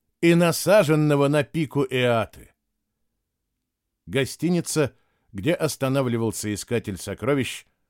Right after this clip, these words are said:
находилась совсем рядом с рекой. Однако, довольно далеко пройдя вдоль берега к югу в поисках лодки Эаты,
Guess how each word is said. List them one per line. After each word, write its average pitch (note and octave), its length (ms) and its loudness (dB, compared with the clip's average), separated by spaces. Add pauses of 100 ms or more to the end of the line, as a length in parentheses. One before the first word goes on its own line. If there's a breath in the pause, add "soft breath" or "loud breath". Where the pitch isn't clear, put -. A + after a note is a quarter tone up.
(220)
находилась D3+ 580 -2
совсем C3+ 420 -2
рядом B2 280 -2
с - 120 -12
рекой. D2 420 -12 (600)
Однако, B2+ 420 -2
довольно C3 420 2
далеко B2 420 -2
пройдя A#2 420 -2
вдоль G#2+ 260 -2
берега A2+ 420 -2
к - 100 -16
югу B2+ 440 -2 (280)
в - 120 -20
поисках B2 580 -4
лодки A#2 420 -4
Эаты, A#2 500 -2